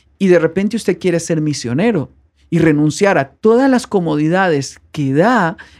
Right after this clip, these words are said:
el, el ambiente en el que ha crecido e irse a vivir a un lugar donde va a vivir estrechez,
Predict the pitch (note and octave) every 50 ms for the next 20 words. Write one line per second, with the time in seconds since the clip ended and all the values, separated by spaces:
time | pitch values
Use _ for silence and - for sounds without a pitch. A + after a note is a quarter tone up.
0 | _ - C#3+ C3+ C3 C3 C3 C3 C3 - - - D#3 D3+ D3 D3+ D#3 D#3 D3+ D3+
1 | C#3+ F3 A3 B3+ C4+ B3 A#3+ F3+ D3 C#3 C3 B2+ B2+ D3+ D3+ D3+ - G3 G#3+ -
2 | - G3+ F#3+ F3+ F#3 A3 - - _ _ _ _ - F#3+ F#3+ G3+ A3+ C4+ D4+ D4
3 | B3 - - - D#3 C3+ C#3 D3+ D#3 D#3 D#3+ E3 G#3 B3 A3+ F3 C3+ - - _
4 | _ - _ _ _ - D3 D3 D3+ F3+ A#3 C4+ C#4+ C#4 C4+ C4 A3+ F3+ E3+ D3+
5 | F3+ F#3 F3+ - - - - _ D#3+ D3+ E3 D#3+ D#3 D#3 D#3 D3+ D3 D3+ C#3+ C#3
6 | C#3 B2+ - - - D#3 D3 F3 F#3+ G3 G3+ G3 G#3+ A3+ G#3+ F#3+ D3+ - - C#3+
7 | C#3 B2+ - - E3 E3+ G#3 - -